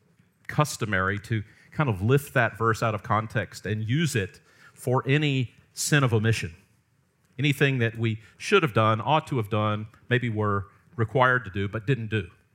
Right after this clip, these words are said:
But look at it right in the context.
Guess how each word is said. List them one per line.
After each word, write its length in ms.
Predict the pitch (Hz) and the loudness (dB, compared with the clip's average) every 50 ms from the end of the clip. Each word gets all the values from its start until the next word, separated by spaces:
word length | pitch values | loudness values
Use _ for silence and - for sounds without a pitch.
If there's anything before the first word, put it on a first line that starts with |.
| _ _ _ _ _ _ _ _ _ _ _ _ _ _ _ _ _ _ _ _ _ _ _ _ _ | _ _ _ _ _ _ _ _ _ _ _ _ _ _ _ _ _ _ _ _ _ _ _ _ _
But 120 | - - 139 | -8 -6 -4
look 160 | - 277 - | -4 -2 0
at 100 | - 240 | 0 0
it 140 | 196 - - | 0 -2 0
right 200 | 131 147 196 196 | 2 2 2 2
in 140 | - 156 147 | 0 0 0
the 80 | 127 | 0
context. 840 | - - - 123 151 190 - - - - - - - - - - | 0 2 2 2 2 2 0 -4 -6 -8 -8 -14 -18 -18 -18 -20